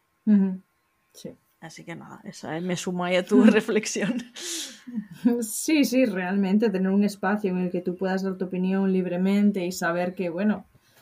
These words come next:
Speaker 1: que no, en este caso tú y yo tenemos un, ¿no? Pues tenemos como una opinión en común y que después,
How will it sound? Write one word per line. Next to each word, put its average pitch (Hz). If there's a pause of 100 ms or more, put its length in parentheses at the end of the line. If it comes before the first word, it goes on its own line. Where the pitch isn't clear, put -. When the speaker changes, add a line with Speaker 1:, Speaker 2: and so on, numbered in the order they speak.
(280)
Speaker 1:
que 196
no, 208
en 214
este 196
caso 208
tú 214
y 208
yo 226
tenemos 190
un, 190
¿no? 233 (120)
Pues -
tenemos 185
como 202
una 208
opinión 196
en 202
común 214
y 190
que 175
después, 208